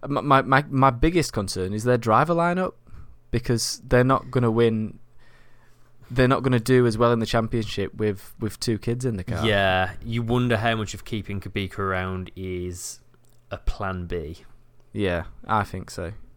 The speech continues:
Speaker 2: Like, if things are going really badly, they can just draft him in. Because, like, he was very much <clears throat> on pace for most of testing. Um,
Speaker 1: Mm.
Speaker 2: in fact, was he faster?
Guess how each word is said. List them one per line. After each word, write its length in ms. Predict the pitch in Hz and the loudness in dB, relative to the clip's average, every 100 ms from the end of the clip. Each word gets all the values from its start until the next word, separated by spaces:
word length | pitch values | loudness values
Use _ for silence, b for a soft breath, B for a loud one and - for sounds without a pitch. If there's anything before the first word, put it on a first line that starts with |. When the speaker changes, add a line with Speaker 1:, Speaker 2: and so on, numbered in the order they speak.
| - - - - - - b b b b _ | -20 -20 -20 -20 -20 -20 b b b b _
Speaker 2:
Like, 240 | 98 95 - | -8 -8 -8
if 140 | 104 | -10
things 320 | - - 101 101 | -8 -4 -2 -2
are 40 | |
going 260 | 98 95 101 | -2 -2 -4
really 340 | 101 98 95 | -4 -4 -6
badly, 340 | 95 92 92 92 | -6 -4 -4 -4
they 180 | 92 90 | -4 -4
can 160 | - | -6
just 200 | 92 90 | -8 -8
draft 300 | - 85 - 90 | -6 -8 -8 -10
him 80 | |
in. 160 | 92 85 | -8 -10
Because, 280 | 87 - 117 | -6 -2 0
like, 180 | 110 - | 0 0
he 120 | 139 | 0
was 160 | 123 | 0
very 340 | 98 98 135 113 | -2 0 0 0
much 420 | 98 82 - - - | -2 -6 -10 -12 -10
<clears throat> 280 | - 110 - | -8 -8 -4
on 200 | 110 92 | -4 -2
pace 420 | 107 117 85 - | -2 -2 -4 -10
for 320 | - - 80 - b b b b b b b b - | -10 -8 -8 -10 b b b b b b b b -12
most 380 | 101 95 92 95 | -6 -4 -4 -10
of 60 | |
testing. 560 | - 98 - - - 110 - - - | -6 -6 -6 -12 -14 -16 -18 -20 -14
Um, 560 | 95 98 92 92 92 92 - - - - - - b b b b b b b - - | -8 -6 -4 -6 -8 -10 -14 -20 -20 -20 -20 -20 b b b b b b b -20 -20
Speaker 1:
Mm. 20 | |
Speaker 2:
in 60 | 117 | -14
fact, 360 | - 120 - | -8 -8 -8
was 180 | 117 117 | -10 -10
he 420 | - 131 123 123 | -6 -4 -2 -4
faster? 1080 | 120 - - 131 - - - 127 120 123 - | -6 -10 -10 -10 -10 -14 -12 -8 -6 -6 -8